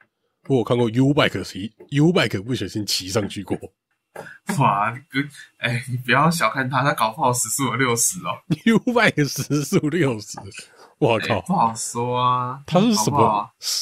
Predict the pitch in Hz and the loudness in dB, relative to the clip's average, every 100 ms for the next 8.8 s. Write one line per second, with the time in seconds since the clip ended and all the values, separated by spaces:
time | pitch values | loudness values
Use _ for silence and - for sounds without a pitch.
0 | - _ _ 110 - _ _ _ - 139 | -8 _ _ -2 -2 _ _ _ 2 4
1 | 160 156 151 110 101 104 - - - - | 4 4 2 -4 -8 -8 -8 -10 -12 -2
2 | 127 - - 113 107 120 120 185 180 196 | 0 2 2 2 2 2 4 4 4 2
3 | 135 113 123 _ - _ _ 135 131 185 | 0 -6 -8 _ -20 _ _ 0 4 4
4 | 185 156 139 143 131 131 101 107 110 113 | 4 4 4 4 4 4 2 -2 0 4
5 | 131 139 202 202 202 170 147 156 _ - | 4 4 4 6 4 4 2 0 _ -6
6 | - 131 170 170 160 107 95 113 110 107 | 0 2 2 2 2 2 0 0 -2 -2
7 | 101 - - - _ _ _ - - - | -6 -4 -6 -6 _ _ _ -8 -8 -4
8 | - - - 98 95 92 92 | -4 -4 -10 -8 -6 -6 -8